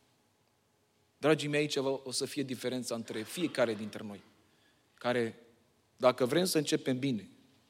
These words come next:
dacă vrem să terminăm bine, să împlinim cuvântul lui Dumnezeu. Cu toții auzim în seara aceasta despre Ștefan, dar și despre Lot. "De aceea, oricine aude aceste cuvinte ale mele și le împlinește,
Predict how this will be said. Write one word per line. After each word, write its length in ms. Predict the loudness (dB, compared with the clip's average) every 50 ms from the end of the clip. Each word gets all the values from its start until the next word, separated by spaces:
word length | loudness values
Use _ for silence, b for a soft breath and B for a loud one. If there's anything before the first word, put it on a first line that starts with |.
| _ _ _ _ _ _ _ _ _ _ _ _ _ _ _ _ 0
dacă 260 | 0 2 2 2 4
vrem 140 | 4 4 4
să 160 | 4 2 -2
terminăm 420 | 0 0 0 0 0 -2 -4 -4
bine, 320 | -4 -4 -4 -4 -4 -6 -8 -14 -20 -20 _ _ _ _ _ _ _ _ _ _ _ _ _ _ _ _ _ _ _ _ _ _ _ _ _ _ _ _
să 140 | -14 -10 -10
împlinim 300 | -8 -4 -4 -4 -4 -4
cuvântul 360 | -6 -6 -6 -4 -4 -2 -2
lui 100 | -2 -2
Dumnezeu. 420 | -2 -2 -2 -2 -2 -2 -2 -6 -8 -12 -20 _ _ _ _ _ _ _ _ _ _ _ _ _ _ _ _ _ -16
Cu 80 | -14
toții 340 | -4 0 2 2 4 4 2
auzim 300 | 2 2 2 -2 -4 -6
în 60 | -6
seara 200 | -6 -4 -4 -4
aceasta 340 | -4 -6 -8 -12 -14 -16 -20 -20 _ _ _ _ _ _ _ _ _ _
despre 420 | 0 4 4 6 6 6 4 4
Ștefan, 440 | 4 6 4 2 2 2 0 -2 -4 -10 -18 -20 _ -4
dar 140 | -2 0 2
și 100 | 2 4
despre 300 | 4 2 2 2 -2 -4
Lot. 280 | -4 -4 -8 -12 -18 -20 _ _ _ _ _ _ _ _ _ _ _ _ _ _ _ _ _ B B B B B B B
"De 120 | B 12 12
aceea, 320 | 12 12 12 12 12 12
oricine 380 | 12 12 12 12 10 8 10 10
aude 220 | 10 10 10 8
aceste 300 | 8 6 6 2 2 0
cuvinte 380 | 0 0 -2 -4 -2 2 4 4
ale 160 | 6 6 4
mele 240 | 4 4 4 4 4
și 160 | 2 2 2
le 80 | 2
împlinește, 640 | 2 2 2 2 2 2 2 2 0 -4 -8 -10 -12